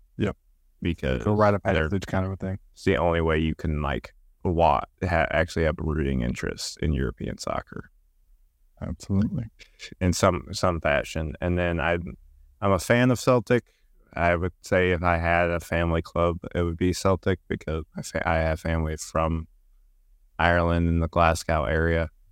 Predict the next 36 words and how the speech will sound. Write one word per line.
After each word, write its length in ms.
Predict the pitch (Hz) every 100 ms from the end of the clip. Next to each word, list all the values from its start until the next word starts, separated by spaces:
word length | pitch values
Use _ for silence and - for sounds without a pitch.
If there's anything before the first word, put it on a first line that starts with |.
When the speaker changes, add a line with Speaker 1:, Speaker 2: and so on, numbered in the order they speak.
| - _ -
Speaker 2:
And 460 | 82 80 78 76 80
Speaker 1:
Cool. 240 | 90 135 _ _ _ _ _ - - _ _ _ -
Speaker 2:
they're 540 | 90 87 85 82 78 - _ _ _ - 90 _ _ - - - _
one 400 | 95 95 101 120
of, 180 | 127 120 _ 95 90 _ -
I 140 | 92 92
have, 360 | 135 147 139
like, 320 | 104 98 92
a 60 | 85
great, 340 | 80 85 87
great 240 | - 80 60
uncle 300 | 73 87 71
from 200 | - 60
Ireland 400 | 62 60 69 71
I 60 |
met, 200 | 82 78
like, 220 | 76 73 80
one 240 | 76 76
time, 320 | - 69 62
and 100 | -
he's 140 | - -
a 80 |
Celtic 360 | 78 - - -
fan. 240 | - - -
So 320 | - 65 69 71
I 140 | 80
would 140 | 78 - -
say 500 | - 78 73 - - - - _ _
if 80 |
I 100 | 95
had 500 | 90 117 113 107 98 -
to 240 | 92 85 -
connect 680 | - 92 85 82 - - - -
a 60 | 95
family 420 | 101 101 98 98
club, 440 | - 104 95 90